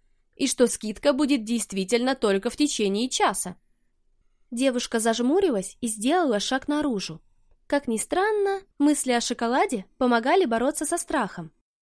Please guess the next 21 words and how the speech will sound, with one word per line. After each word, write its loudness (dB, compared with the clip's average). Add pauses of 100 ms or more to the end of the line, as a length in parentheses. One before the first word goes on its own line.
Когда 2 (100)
она 4
последний 0
раз 0 (220)
ела 4
настоящий 0
молочный 0
шоколад? -2 (760)
Месяцев 0
семь 0
назад? -2 (560)
А 2
нутеллу? 0 (640)
Уже 2
и 4
не 4
вспомнить. -4 (420)
Она 4
сидела 0
на 2
диетах -2